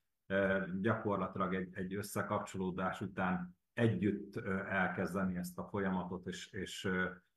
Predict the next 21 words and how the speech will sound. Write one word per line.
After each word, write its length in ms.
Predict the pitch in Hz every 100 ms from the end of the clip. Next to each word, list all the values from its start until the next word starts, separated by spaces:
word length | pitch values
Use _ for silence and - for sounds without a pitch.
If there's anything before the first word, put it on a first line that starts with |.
| _
nyilván 500 | 98 101 95 92 95
együtt 340 | 104 101 110
gondolkodni, 880 | - 107 110 113 113 120 117 127 131 107 - -
annak 380 | 104 98 87 101
érdekében, 600 | 101 98 - 98 90 90
hogy 160 | 90
ebből, 460 | 92 87 90 92 90
ebből 300 | 95 92 92
ne 180 | 92 104
csak 220 | - 101
egy, 280 | 98 90 - _
egy 260 | - 92 -
pályázat, 600 | 95 90 90 87 87 87 -
hanem 240 | 90 87
egy, 280 | 87 87 -
egy, 340 | - 87 87 90
ö, 200 | 87 87 87 _
sikeres 720 | - 98 90 87 87 - - _ _ -
pályázat 600 | 85 85 82 82 87 85
is 160 | -
legyen. 460 | 85 82 85 82